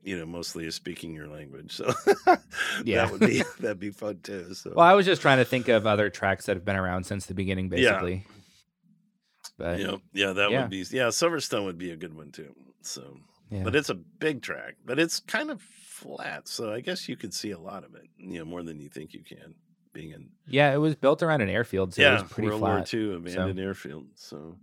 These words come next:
Speaker 2: Yeah.
Speaker 1: very interesting.
Speaker 2: So,
Speaker 1: Yeah, good,
Speaker 2: anyway.
Speaker 1: good question though. Good, good, f-,
Speaker 2: Cool.
Speaker 1: fun to think about.
Speaker 2: Thanks. Alrighty, well, um, I guess that's gonna do it for us for today.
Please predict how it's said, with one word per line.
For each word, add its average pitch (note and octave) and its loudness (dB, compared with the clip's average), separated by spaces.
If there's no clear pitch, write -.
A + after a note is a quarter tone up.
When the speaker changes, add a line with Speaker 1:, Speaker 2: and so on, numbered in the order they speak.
Speaker 2:
Yeah. G#2+ 0
Speaker 1:
very F3 8
interesting. G#2+ -2
Speaker 2:
So, - -20
Speaker 1:
Yeah, C3+ 8
good, E3 4
Speaker 2:
anyway. C3 8
Speaker 1:
good F#3 4
question F#3 2
though. F#2+ -10
Good, C3+ 0
good, C3 0
f-, B2 -16
Speaker 2:
Cool. - 0
Speaker 1:
fun C3 -4
to A#2 -8
think A2 -6
about. - -14
Speaker 2:
Thanks. F#2 -10
Alrighty, D3+ 6
well, C#3 8
um, C#3+ 4
I B2+ 0
guess C3+ 4
that's C#3 2
gonna B2+ 0
do A2+ 2
it - -2
for B2 0
us B2+ -2
for B2+ -4
today. A#2+ 0